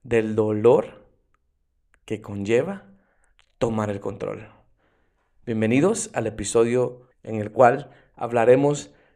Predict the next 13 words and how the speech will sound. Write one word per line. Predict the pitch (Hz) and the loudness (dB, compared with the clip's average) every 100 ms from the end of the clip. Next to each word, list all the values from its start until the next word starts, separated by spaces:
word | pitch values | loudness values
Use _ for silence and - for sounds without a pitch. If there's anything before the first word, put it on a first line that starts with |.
| _ | _
de | 131 | -6
todos | 127 - 226 294 311 - - | -6 4 4 6 2 -2 -4
esos | - 165 170 165 | 0 0 0 -4
temas | - 123 117 110 | -2 -2 -2 -6
que | - 113 | -4 -4
no | 117 139 | -2 -2
se | - | -4
tocan | - 113 - 57 113 - _ - | -2 -2 -2 -10 -12 -18 _ -6
a | 120 | 0
la | 110 107 | 4 6
hora | 113 123 127 - - - _ | 6 6 4 -2 -20 -20 _
de | - 113 | -4 -2
hablar | 104 120 123 165 165 | 4 6 6 4 -4